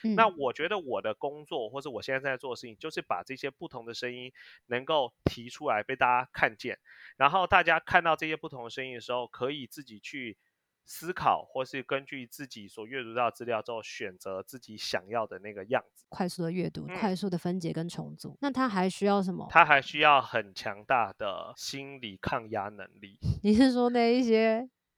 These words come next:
Speaker 1: 网民吗？
Speaker 2: <laughs> 就是网民，其实我觉得，呃，如果大家只是因为立场不同，大家有不同的声音传递，我觉得沟通对话这个是没有问题。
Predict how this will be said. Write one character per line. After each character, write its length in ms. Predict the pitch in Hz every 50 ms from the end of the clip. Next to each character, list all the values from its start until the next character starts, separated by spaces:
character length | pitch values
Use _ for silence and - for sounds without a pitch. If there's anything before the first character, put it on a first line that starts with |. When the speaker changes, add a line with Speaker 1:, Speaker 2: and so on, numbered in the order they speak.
| _ _ _ - -
Speaker 1:
网 280 | 185 170 196 214 196 170
民 360 | 165 170 175 185 180 170 165 170 180
吗？ 320 | 185 208 208 208 233 262 - _ _ _ _
Speaker 2:
<laughs> 240 | _ _ _ _
就 180 | - 214 226 220
是 220 | 214 233 226 196
网 220 | 143 - 143 139 156
民， 200 | 180 208 240 254 -
其 100 | - 311
实 80 | 359
我 300 | 392 311 202 143 131 123
觉 340 | - - 139 147 165 180 202
得， 580 | - 185 160 151 147 143 147 147 151 156 156 156 _ _ _ _ _ -
呃， 220 | - 143 139 143
如 160 | 147 170 220
果 180 | 247 233 160 139
大 180 | - 190 175
家 360 | 165 - 156 147 151 147 151 151
只 200 | - - 120 110
是 120 | - 143
因 140 | 151 156 165
为 100 | 165 165
立 160 | 175 180 139
场 180 | - 95 90 95
不 100 | 120 120
同， 240 | - - 98 95 _ _ 131 _ _ _ _ _ _ _ - 165
大 100 | 147 139
家 140 | 139 139
有 100 | 135 113
不 140 | 110 - 147
同 160 | - 123 107
的 100 | 107 110
声 220 | 104 - 120 117 117
音 160 | 120 120 120
传 260 | - - 95 101 101 -
递， 220 | 113 104 95 - -
我 120 | - 110
觉 120 | 104 113 120
得 80 | 127
沟 180 | - 131 127 131
通 160 | 127 127 131
对 140 | - 120 110
话 160 | - 117 110
这 100 | - 113
个 80 | 107 101
是 80 | -
没 140 | 107 104 87
有 40 | 85
问 160 | 98 95 - _
题。 160 | _ - _